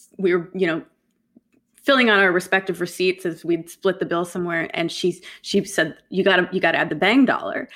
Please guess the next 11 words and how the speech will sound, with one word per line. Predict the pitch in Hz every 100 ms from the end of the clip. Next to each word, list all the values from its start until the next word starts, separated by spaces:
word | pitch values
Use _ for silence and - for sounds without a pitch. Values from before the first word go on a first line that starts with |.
| - -
And | 165 170
I | 170
said, | 170
"Well, | 180
what's | 175 190
that?" | 247 208 -
She | 185
said, | 180
Well, | 165 165
it's | 170 185 220 -
the, | 202 -